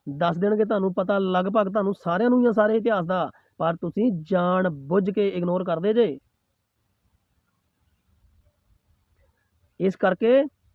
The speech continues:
ਕਦੇ ਵੀ ਆਪਣੀ ਭੂਆ ਦੇ ਖਸਮ ਨੂੰ, ਆਪਣੇ ਪਿਓ ਦੇ ਭਣਵੱਈਏ ਨੂੰ ਤੇ ਆਪਣੇ ਫੁੱਫੜ ਨੂੰ ਮੰਦਾ ਨਹੀਂ ਬੋਲੀਦਾ।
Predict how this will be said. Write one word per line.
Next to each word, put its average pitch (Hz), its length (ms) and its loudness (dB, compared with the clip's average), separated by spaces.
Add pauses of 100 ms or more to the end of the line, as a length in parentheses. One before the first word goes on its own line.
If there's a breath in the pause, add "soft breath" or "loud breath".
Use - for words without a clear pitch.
(760)
ਕਦੇ 220 220 8
ਵੀ 247 140 6
ਆਪਣੀ 214 300 4
ਭੂਆ 202 360 2
ਦੇ 196 180 2
ਖਸਮ 190 280 2
ਨੂੰ, 269 240 4 (460)
ਆਪਣੇ 196 300 2 (360)
ਪਿਓ 208 280 6
ਦੇ 240 140 8
ਭਣਵੱਈਏ 202 540 2
ਨੂੰ 180 220 2 (960)
ਤੇ 202 60 -4
ਆਪਣੇ 196 260 0
ਫੁੱਫੜ 190 300 -4
ਨੂੰ 208 240 2
ਮੰਦਾ 175 240 2
ਨਹੀਂ 202 100 0
ਬੋਲੀਦਾ। 220 500 2